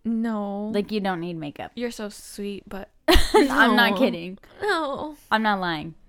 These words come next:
Speaker 1: Yeah?
Speaker 2: I think our whole
Speaker 1: She's
Speaker 2: friend
Speaker 1: like,
Speaker 2: group is
Speaker 1: "Guys."
Speaker 2: so pretty without makeup.
Speaker 1: No, yeah, yeah. We are actually
Speaker 2: Hmm.
Speaker 1: all really pretty.
Speaker 2: <laughs> We're s-, we're so pretty.
Speaker 1: We are so beautiful. We are, like, the most beautiful people in this town,
Speaker 2: Yeah.
Speaker 1: though.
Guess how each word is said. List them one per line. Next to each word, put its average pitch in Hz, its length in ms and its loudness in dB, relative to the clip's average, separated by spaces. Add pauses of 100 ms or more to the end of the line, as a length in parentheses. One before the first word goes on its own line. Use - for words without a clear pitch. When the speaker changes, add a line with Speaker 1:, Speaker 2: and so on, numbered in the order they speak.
(120)
Speaker 1:
Yeah? 220 300 -2 (300)
Speaker 2:
I 233 120 6
think 269 180 2
our 233 120 2
whole 214 160 0
Speaker 1:
She's 240 100 -4
Speaker 2:
friend 180 160 -2
Speaker 1:
like, 170 80 -2
Speaker 2:
group 147 160 -6
is 175 100 -4
Speaker 1:
"Guys." - 60 -10
Speaker 2:
so 165 140 -4
pretty 165 280 0
without 160 260 -6
makeup. 175 260 -8
Speaker 1:
No, 220 120 2
yeah, 170 240 0
yeah. - 240 -8 (520)
We 214 140 -10
are 170 160 -10
actually - 280 -6
Speaker 2:
Hmm. - 80 -12
Speaker 1:
all - 100 -18
really - 180 -20
pretty. - 380 0 (220)
Speaker 2:
<laughs> - 340 -18
We're 214 80 -2
s-, - 420 -8
we're 208 120 -8
so - 300 -12
pretty. 185 340 -14 (320)
Speaker 1:
We 226 140 -12
are 269 80 -6
so 247 320 -10
beautiful. 190 440 -16
We 220 200 -10
are, 262 80 -2
like, 262 180 -10
the 247 60 -16
most 208 320 -16
beautiful 190 340 -20
people - 340 -20
in - 100 -20
this - 200 -20
town, 139 340 -20
Speaker 2:
Yeah. - 220 -12
Speaker 1:
though. - 40 -18